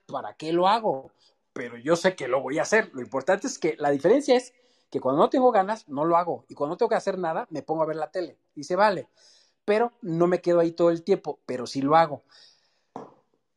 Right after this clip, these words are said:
Pero de repente te encuentras experiencias, por ejemplo, aquí en México hay un restaurante que me encanta y es así, pero súper rico, que se llama La Casa de Toño, que es súper barato, comes comida mexicana,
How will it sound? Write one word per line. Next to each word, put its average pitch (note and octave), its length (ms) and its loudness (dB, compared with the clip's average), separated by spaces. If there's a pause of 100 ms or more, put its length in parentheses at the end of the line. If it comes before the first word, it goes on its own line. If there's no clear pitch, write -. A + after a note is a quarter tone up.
Pero G3 320 6
de G3+ 120 6
repente G#3+ 480 0
te G#3 100 -2
encuentras G#3 360 -2
experiencias, D#3 600 -8
por D#3 160 -4
ejemplo, E3+ 580 0
aquí D3 280 -2
en F3+ 100 2
México F3 320 0
hay F3 80 6
un F3 60 0
restaurante D#3 400 -4
que D#3 100 -6
me D3+ 80 -16
encanta E3 540 0
y D#3+ 160 -2
es E3 160 -4
así, E3 220 -2
pero B2 400 -4
súper C3 420 -6
rico, D3+ 260 -4
que - 80 -10
se F3+ 80 4
llama F3+ 220 6
La C#3 160 0
Casa A#2 280 0
de C#3 120 -4
Toño, G#3 480 4 (120)
que G#3+ 100 0
es G#3 120 -2
súper F3 320 -2
barato, D3+ 480 -4
comes F3 260 -4
comida D3+ 300 -6
mexicana, D3+ 640 -4